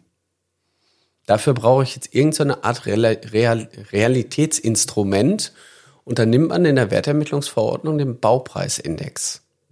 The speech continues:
Der Baupreisindex, der wird vom Statistischen Bundesamt, wird der ermittelt. Der ge-, also generell so Indexreihen gibt es in verschiedenen Formen und in verschiedenen Zyklen.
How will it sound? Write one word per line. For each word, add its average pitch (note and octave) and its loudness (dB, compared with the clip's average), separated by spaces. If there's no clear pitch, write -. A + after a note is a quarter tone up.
Der - -6
Baupreisindex, B2+ 2
der G2 -2
wird G#2+ -2
vom G2+ 0
Statistischen - -2
Bundesamt, C3 -2
wird A2 -6
der G#2 0
ermittelt. B2 0
Der G#2+ 4
ge-, G2 -6
also G2+ -2
generell A2 4
so B2 2
Indexreihen A#2 2
gibt A#2+ -4
es A#2+ 0
in G#2 -6
verschiedenen B2 0
Formen D3 2
und B2 -4
in B2 -6
verschiedenen B2 -2
Zyklen. G#2 -2